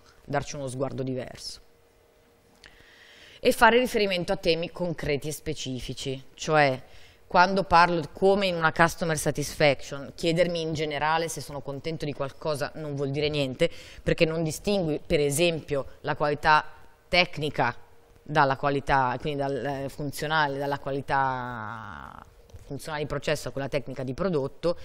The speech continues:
per cui io posso essere molto soddisfatto del concerto che ho visto, però magari ho aspettato due ore per trovare un parcheggio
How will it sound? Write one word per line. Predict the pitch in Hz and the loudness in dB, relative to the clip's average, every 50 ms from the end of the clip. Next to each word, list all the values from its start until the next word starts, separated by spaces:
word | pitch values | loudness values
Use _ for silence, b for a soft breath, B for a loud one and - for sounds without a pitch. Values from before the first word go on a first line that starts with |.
| B B B B | B B B B
per | - 139 135 | -12 -10 -8
cui | - 180 185 | -4 -2 -2
io | 185 | -2
posso | 160 - 156 - - 160 | 0 -2 -4 -2 -2 -2
essere | 147 139 - 151 135 - - - - - - | -2 -2 -2 -6 -6 -6 -10 -18 -18 -12 -2
molto | 180 214 269 254 - 190 | 2 2 2 2 2 -2
soddisfatto | - 185 160 147 151 - - - 156 139 139 - - - 139 135 127 - - - - - - - - | -2 -2 -2 -2 -4 -6 0 4 4 4 4 2 -2 -4 -4 -4 -4 -6 -10 -18 -20 -20 -20 -12 -6
del | 160 156 | -4 -4
concerto | 139 - 151 143 - - 139 - - 147 | -4 -4 -6 -6 -2 -2 -2 -2 -2 -6
che | 123 143 | -4 -4
ho | 139 | -4
visto, | 135 135 131 131 - - - 135 135 156 185 202 - - - - b b b b b b b | -4 -4 -4 -6 -8 -8 -6 -2 -2 -2 -2 -6 -14 -18 -20 -20 b b b b b b b
però | - 202 202 175 | 2 4 6 6
magari | 175 196 208 208 180 185 208 214 - - - | 6 4 6 6 6 6 6 2 -2 -2 -2
ho | 151 156 | 0 0
aspettato | 156 - - - 151 - - 151 139 156 143 | 0 0 -2 -6 -6 -2 -2 -2 -2 -2 -2
due | 143 147 156 156 | -2 2 4 4
ore | 165 170 165 156 147 139 135 131 131 135 - - - _ _ _ _ - - _ - - | 6 6 6 4 4 4 0 -2 -4 -10 -18 -20 -20 _ _ _ _ -20 -20 _ -20 -14
per | - - 151 | -10 -8 -8
trovare | - 151 147 143 131 | -6 -4 -2 -2 -2
un | 135 147 | -2 -2
parcheggio | - 185 175 - - 143 135 131 127 123 151 175 196 202 - - | -2 -2 -4 0 -2 -2 -2 -2 -4 -4 -4 -4 -4 -6 -12 -20